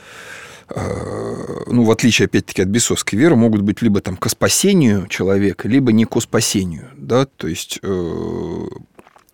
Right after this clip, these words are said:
человек может, допустим, иметь неправильную веру, в отличие от бесов. Человек может иметь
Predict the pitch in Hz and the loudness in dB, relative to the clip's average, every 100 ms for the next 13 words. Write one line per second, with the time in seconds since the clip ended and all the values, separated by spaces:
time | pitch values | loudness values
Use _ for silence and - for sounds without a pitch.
0 | - _ - _ _ _ _ _ - - | -20 _ -20 _ _ _ _ _ -8 0
1 | 107 123 180 170 123 147 143 - - - | 4 8 6 6 4 6 4 0 -12 -20
2 | - - - - - - - 131 - 120 | -20 -20 -20 -14 -6 -4 2 2 4 4
3 | 110 92 - - _ _ _ _ _ _ | 4 2 -8 -20 _ _ _ _ _ _
4 | 110 120 165 - - 107 95 87 85 82 | 4 4 4 2 4 4 4 0 -4 -6
5 | 87 80 - - _ _ _ _ - 98 | -6 -8 -14 -20 _ _ _ _ -10 -8
6 | - 92 - 82 82 - - - - - | -6 -6 -6 -6 -8 -8 -10 -14 -18 -14
7 | - - - 98 147 - 135 123 117 127 | -14 -6 2 4 6 4 4 4 4 4
8 | - | 2